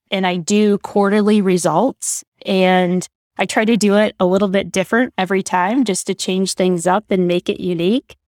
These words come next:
And we've been able to, my team actually has been able to leverage some technology where we do some really cool short form videos.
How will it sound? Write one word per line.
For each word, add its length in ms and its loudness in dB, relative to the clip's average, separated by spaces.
And 200 0
we've 180 2
been 160 2
able 300 2
to, 680 2
my 120 0
team 400 2
actually 560 0
has 200 -2
been 180 -2
able 320 0
to 480 -2
leverage 400 0
some 260 0
technology 800 0
where 160 -2
we 120 0
do 200 0
some 240 -4
really 340 0
cool 340 -2
short 360 0
form 320 0
videos. 640 0